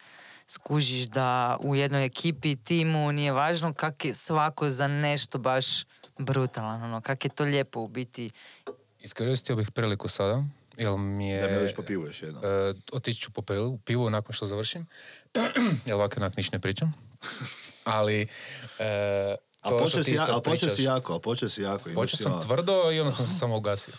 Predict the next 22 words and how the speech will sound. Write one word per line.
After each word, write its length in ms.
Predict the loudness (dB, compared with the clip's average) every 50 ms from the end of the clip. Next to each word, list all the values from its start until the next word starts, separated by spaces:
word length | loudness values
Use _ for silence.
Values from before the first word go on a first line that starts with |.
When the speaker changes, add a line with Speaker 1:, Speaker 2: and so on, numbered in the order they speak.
| -16 -12 -8 -4
Speaker 1:
Ali 140 | -2 0 2
nije, 160 | 2 4 4
on 80 | 4 4
Speaker 2:
E, 20 |
Speaker 1:
je 60 | 2
sve 200 | 0 2 0 0
preuzeo, 440 | 0 2 0 2 2 0 -2 -4 -4
ja 200 | -2 0 0 0
isto 280 | 0 -2 -4 -10 -10 -10
ništa 220 | -8 -6 -2 0
Speaker 2:
ne, 140 | 2 2 2
ne, 120 | 2 2
ne, 60 | 2 2
Speaker 1:
što 80 | 2
Speaker 2:
najbolji 320 | 2 2 2 2 2 0 0
gost 260 | 0 0 -2 -2 -6
ikad. 300 | -8 -6 -8 -10 -12 -12 -10
Speaker 1:
Jel 120 | -8 -6 -2
tak? 280 | 0 0 0 -2 -6 -6
Speaker 2:
Najbolji 360 | -2 0 0 0 2 0 0
gost 220 | 0 0 -2 -2 -4
ikad. 220 | -6 -6 -6 -6